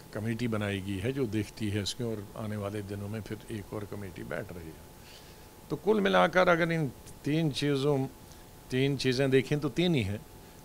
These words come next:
लेकिन खाली उसमें हमने एक चीज़ बताई, हाँ, आपने statehood मांगा और election भी मांगा, लेकिन सिर्फ हम चाहते हैं, और मैंने कहा कि हम सब की तरफ से चाहते हैं कि पहले statehood हो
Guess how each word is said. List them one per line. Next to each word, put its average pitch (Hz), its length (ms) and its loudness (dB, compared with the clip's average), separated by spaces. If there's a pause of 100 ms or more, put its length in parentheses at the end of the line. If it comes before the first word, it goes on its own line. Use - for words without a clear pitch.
(120)
लेकिन 131 160 2
खाली 135 380 4
उसमें 143 440 0
हमने 131 260 2
एक 117 80 -2
चीज़ 120 240 0
बताई, 120 360 2
हाँ, 117 200 0
आपने 110 260 -2
statehood 110 520 -2
मांगा 107 460 -2 (720)
और 107 160 -2
election 107 340 2
भी 131 80 2
मांगा, 98 500 -4
लेकिन 110 240 -6
सिर्फ 143 480 2
हम 123 140 0
चाहते 104 360 0
हैं, 110 200 0
और 113 120 -4
मैंने 104 200 -6
कहा 113 220 -8
कि 139 120 -8
हम 117 140 -2
सब 120 280 -2
की 143 100 -2
तरफ 110 240 -2
से 107 140 -4
चाहते 95 360 -6
हैं 92 160 -8 (580)
कि 131 60 -4
पहले 131 440 8
statehood 151 600 8
हो 180 240 -2